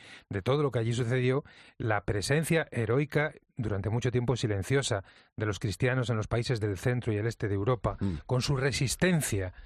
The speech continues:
Speaker 1: ah, al comunismo, con su testimonio, también con su capacidad de crear lazos y colaboración con otros sectores de la disidencia que no eran propiamente religiosos ni católicos, como sucedió, por ejemplo, con Václav Havel en,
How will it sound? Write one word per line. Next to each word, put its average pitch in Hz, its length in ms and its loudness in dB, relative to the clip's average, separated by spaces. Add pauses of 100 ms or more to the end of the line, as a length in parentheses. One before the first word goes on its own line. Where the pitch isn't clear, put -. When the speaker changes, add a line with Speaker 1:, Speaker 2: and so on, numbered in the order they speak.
(180)
Speaker 1:
ah, 98 400 -2
al 123 120 0
comunismo, 107 540 0
con 123 120 0
su 123 160 -2
testimonio, 123 800 0 (180)
también 139 320 2
con 208 100 4
su 202 120 2
capacidad 156 640 2 (280)
de 123 220 0
crear 156 440 2 (200)
lazos 160 640 2
y 143 80 0
colaboración 123 720 2 (280)
con 117 320 0
otros 151 460 0 (120)
sectores 156 520 0
de 165 100 4
la 156 80 2
disidencia 143 560 2
que 127 120 2
no 117 100 4
eran 139 180 2
propiamente 139 680 2
religiosos 127 760 2
ni 120 120 0
católicos, 120 580 2 (280)
como 104 180 -4
sucedió, 113 360 0
por 117 100 0
ejemplo, 123 240 0
con 107 140 0
Václav 120 280 0 (100)
Havel 143 320 2
en, 104 240 -2